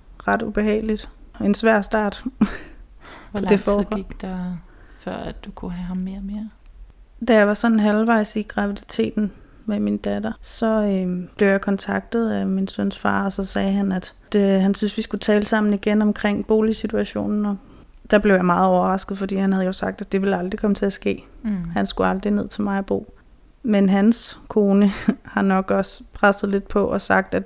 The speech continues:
Speaker 1: hun, hun synes, det var forkert, at vores søn boede hos sin far, når han var så lille, og hun synes, han skulle hen til sin mor. Så det blev sådan.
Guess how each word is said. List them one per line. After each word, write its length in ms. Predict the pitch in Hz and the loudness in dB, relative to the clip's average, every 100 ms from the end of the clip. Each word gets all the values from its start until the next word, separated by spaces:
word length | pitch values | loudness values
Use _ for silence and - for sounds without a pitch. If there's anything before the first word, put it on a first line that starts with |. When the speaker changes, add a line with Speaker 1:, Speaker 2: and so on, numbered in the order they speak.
| - | -2
Speaker 1:
hun, 220 | 202 202 - - | 2 2 0 2
hun 140 | 208 | 2
synes, 220 | 202 185 | 4 0
det 120 | - 185 | 2 2
var 100 | 180 | 2
forkert, 460 | 180 - 190 - - | 0 0 2 2 -2
at 160 | 190 | 2
vores 180 | 180 180 | 2 2
søn 320 | - 185 185 | 0 0 2
boede 260 | 185 180 190 | 2 2 2
hos 120 | 185 | -2
sin 200 | - 185 | -2 -2
far, 220 | - 185 | 0 0
når 80 | 190 | 2
han 140 | 185 | 0
var 60 | 180 | -2
så 160 | - 196 | -4 -2
lille, 300 | 185 190 196 | 0 0 0
og 60 | |
hun 120 | 190 | 0
synes, 220 | 190 202 - | -2 -6 -4
han 120 | 202 | -4
skulle 240 | - 190 | -4 -2
hen 160 | 190 - | -2 -4
til 160 | - | -6
sin 160 | - 208 | -4 0
mor. 240 | 196 208 - - - - | 0 -2 -6 -16 -20 0
Så 120 | 240 | 4
det 160 | 277 269 | 4 4
blev 220 | 220 - | 2 2
sådan. 360 | - - 196 | 0 0 0